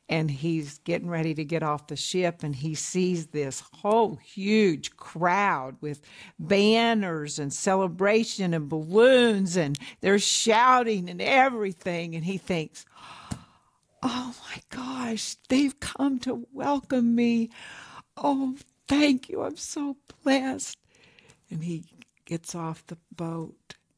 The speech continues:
and he realizes it was for somebody else that was on that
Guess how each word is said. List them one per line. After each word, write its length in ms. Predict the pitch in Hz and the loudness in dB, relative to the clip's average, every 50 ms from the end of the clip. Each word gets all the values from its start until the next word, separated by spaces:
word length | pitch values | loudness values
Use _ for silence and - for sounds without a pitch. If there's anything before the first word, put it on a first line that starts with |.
| _ _ _ _ _ _ _ _ | _ _ _ _ _ _ _ _
and 80 | - 175 | -12 -10
he 60 | 175 | -8
realizes 760 | 175 175 175 170 170 170 151 151 151 156 - 165 156 170 185 | -6 -4 -2 -2 -2 -2 -2 -4 -8 -8 -10 -10 -12 -10 -10
it 160 | 170 165 - - | -10 -10 -10 -10
was 260 | - 160 156 - - | -12 -12 -12 -12 -14
for 200 | - - 170 156 | -14 -14 -14 -12
somebody 580 | - - 165 156 156 165 156 147 151 151 151 | -10 -8 -8 -8 -8 -8 -8 -8 -8 -6 -6
else 260 | 151 151 147 156 - - | -8 -8 -8 -10 -12 -14
that 160 | - - - | -14 -14 -14
was 180 | 156 151 151 | -14 -14 -14
on 180 | 151 143 143 143 | -12 -12 -12 -10
that 160 | 143 131 - | -12 -12 -14